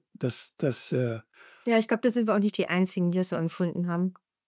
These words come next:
Speaker 2: Aber wie gesagt,
Speaker 1: Stimmte nichts bei denen,
Speaker 2: ja,
Speaker 1: gar nichts.
Speaker 2: es war mega
Speaker 1: Bei den
Speaker 2: anstrengend.
Speaker 1: beiden.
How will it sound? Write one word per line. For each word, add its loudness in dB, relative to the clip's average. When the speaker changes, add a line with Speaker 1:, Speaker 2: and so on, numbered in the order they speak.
Speaker 2:
Aber 6
wie 10
gesagt, 6
Speaker 1:
Stimmte 12
nichts 10
bei 4
denen, 2
Speaker 2:
ja, 4
Speaker 1:
gar 0
nichts. -4
Speaker 2:
es -18
war 4
mega 2
Speaker 1:
Bei -2
den -6
Speaker 2:
anstrengend. -4
Speaker 1:
beiden. -8